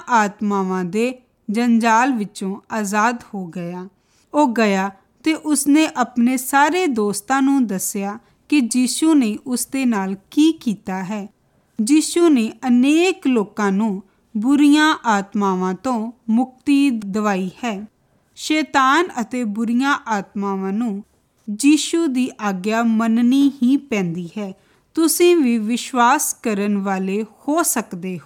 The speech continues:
ਹੋ। ਹੋ ਸਕਦਾ ਹੈ ਤੁਸੀਂ ਵੀ ਬੁਰੀਆਂ ਆਤਮਾਵਾਂ ਦੇ ਕਾਰਨ ਪਰੇਸ਼ਾਨ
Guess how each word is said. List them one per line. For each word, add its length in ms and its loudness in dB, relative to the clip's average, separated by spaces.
ਹੋ। 220 -6
ਹੋ 140 2
ਸਕਦਾ 540 -2
ਹੈ 260 -6
ਤੁਸੀਂ 540 2
ਵੀ 180 0
ਬੁਰੀਆਂ 640 0
ਆਤਮਾਵਾਂ 640 -2
ਦੇ 160 -6
ਕਾਰਨ 480 -4
ਪਰੇਸ਼ਾਨ 720 -8